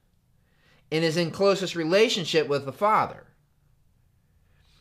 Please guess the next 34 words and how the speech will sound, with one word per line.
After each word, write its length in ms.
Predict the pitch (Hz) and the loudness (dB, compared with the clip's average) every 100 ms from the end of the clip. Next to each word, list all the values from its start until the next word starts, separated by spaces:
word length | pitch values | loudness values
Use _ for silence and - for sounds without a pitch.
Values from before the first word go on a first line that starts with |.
| _ _ | _ _
has," 440 | - 175 165 156 147 | -6 0 2 0 -4
say 240 | - 220 | 0 2
this 200 | 185 151 | 2 2
out 160 | 139 117 | 2 4
loud 180 | 117 117 | 4 2
with 100 | 113 | -2
me, 140 | 143 | -6
"has" 300 | 131 147 143 | -2 -2 0
what? 220 | 151 - | -2 -2
"Made 760 | 120 135 151 170 180 185 175 143 | -6 -4 0 0 0 -2 -4 -10
him 500 | 156 143 143 139 139 101 | -8 -4 -4 -6 -10 -12
known." 560 | 107 101 87 82 80 - - - - | -8 -8 -8 -12 -16 -20 -20 -20 -10
The 80 | 143 | -6
Greek 360 | 151 247 277 | 0 0 -2
word 440 | 160 139 135 151 143 | -2 2 2 0 -2
is 200 | 156 143 | -4 -2
where 100 | 160 | -4
we 80 | 156 | -2
get 120 | 170 | -4
the 60 | |
word 260 | 151 139 135 | -2 -2 -2
exegete 640 | 180 190 - 120 107 101 - | -6 -6 -8 -8 -6 -10 -10
from. 500 | - 90 73 65 - _ _ _ _ _ _ _ _ _ - | -12 -12 -12 -20 -20 _ _ _ _ _ _ _ _ _ -8
Uh, 140 | 127 | -4
he's 240 | 113 170 156 | -4 -4 -4
made 320 | 175 190 214 | 0 0 2
him 300 | 214 180 151 | -2 -4 -4
known. 420 | 143 104 80 73 | -4 -4 -6 -14
He 280 | - - 185 | -16 -8 -2
has 200 | 190 143 | 0 -2
revealed 840 | 135 147 143 110 107 165 190 185 | -6 -8 -8 -10 -6 0 2 2
him 220 | 120 107 92 | -2 -8 -8
to 140 | 101 | -12
us. 460 | 92 80 76 - | -10 -12 -14 -20